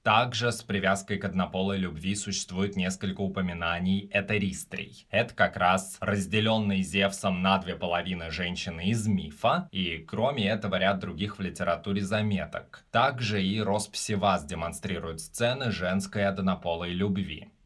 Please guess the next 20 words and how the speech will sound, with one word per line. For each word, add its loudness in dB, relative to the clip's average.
И 0
так 2
называемые 2
"парфении". -2
Это 2
лирические -2
гимны 0
или -2
песни, -2
исполняемые 0
обычно -6
хорами, -2
и 2
некоторые 2
"парфении" 2
писались 0
о 2
женской 0
однополой -4
любви, -2